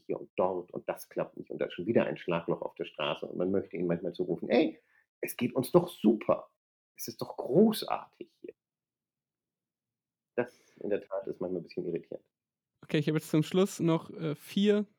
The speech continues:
Speaker 2: kompakte Fragen. Was war die brenzligste Situation, in der Sie waren?
Speaker 1: Doofe Frage, beantworte ich nie. Weil ich mache das nicht als Thrill-Seeker, als Gefahrensucher, sondern, ähm,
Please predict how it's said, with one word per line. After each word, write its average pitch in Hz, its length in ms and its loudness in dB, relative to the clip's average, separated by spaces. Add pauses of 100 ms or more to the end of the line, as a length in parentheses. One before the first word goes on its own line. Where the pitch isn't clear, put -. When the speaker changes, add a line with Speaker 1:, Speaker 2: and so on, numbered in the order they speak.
(100)
Speaker 2:
kompakte 170 600 -2
Fragen. 156 640 0 (1120)
Was 170 300 -2
war 214 80 4
die 202 220 2 (160)
brenzligste 185 680 0
Situation, 160 600 2
in 135 100 4
der 139 120 0
Sie - 160 -4
waren? - 320 -6 (140)
Speaker 1:
Doofe 117 320 8
Frage, 95 340 2
beantworte - 520 -2
ich - 100 -14
nie. - 160 -10 (180)
Weil - 160 4
ich - 100 -4
mache 113 180 4
das - 160 4
nicht 101 320 2
als - 240 -2
Thrill-Seeker, 104 640 4
als - 160 -4
Gefahrensucher, 87 800 0
sondern, 76 500 -4
ähm, 76 240 -8